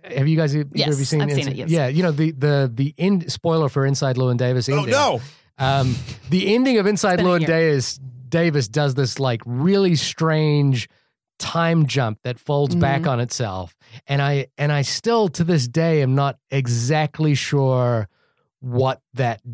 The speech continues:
Speaker 1: does.
Speaker 2: Yeah.
Speaker 1: But I kinda have a feeling about it that,
Speaker 2: Yeah.
Speaker 1: that, that works for me. And it's the same with this film, which is that,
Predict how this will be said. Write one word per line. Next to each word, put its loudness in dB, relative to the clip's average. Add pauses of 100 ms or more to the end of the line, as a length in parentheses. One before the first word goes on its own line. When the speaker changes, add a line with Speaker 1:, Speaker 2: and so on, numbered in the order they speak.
(140)
Speaker 1:
does. 0
Speaker 2:
Yeah. -2
Speaker 1:
But 0
I 0
kinda 0
have 2
a 0
feeling 2
about -2
it -6
that, -4
Speaker 2:
Yeah. -2
Speaker 1:
that, - (200)
that -12
works 0
for -2
me. -8 (420)
And 0
it's -2
the 0
same 0
with 2
this 0
film, 0
which -2
is 0
that, -2